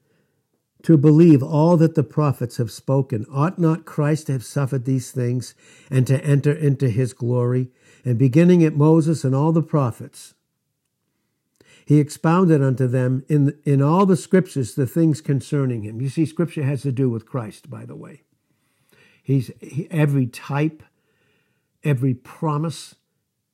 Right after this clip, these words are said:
is all in Christ. And beginning at Moses, he did all of that concerning himself. And they drew near unto the village where they went, and he made as though he would have gone further, but they constrained him. <laughs> I love that. You know why?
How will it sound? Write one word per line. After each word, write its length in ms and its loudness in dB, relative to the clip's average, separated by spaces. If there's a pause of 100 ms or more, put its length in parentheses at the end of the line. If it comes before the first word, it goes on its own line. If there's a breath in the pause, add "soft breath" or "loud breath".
(440)
is 180 -8
all 360 -2
in 200 -4
Christ. 400 -8 (200 soft breath)
And 120 0
beginning 440 4
at 100 -2
Moses, 460 0
he 100 -2
did 220 -2
all 260 -6
of 60 -8
that 240 -10 (200)
concerning 460 -2
himself. 480 -6 (340 loud breath)
And 160 4
they 180 8
drew 260 6
near 240 6
unto 200 2
the 120 4
village 360 2
where 140 2
they 160 2
went, 280 -2
and 120 -2
he 80 2
made 460 4 (420 soft breath)
as 160 0
though 200 6
he 120 8
would 180 4
have 180 0
gone 260 0
further, 440 0 (160 soft breath)
but 180 0
they 180 4
constrained 720 0
him. 280 -8 (120)
<laughs> 120 -12
I 500 0
love 320 -10
that. 360 -12
You 100 -2
know 160 -2
why? 300 -4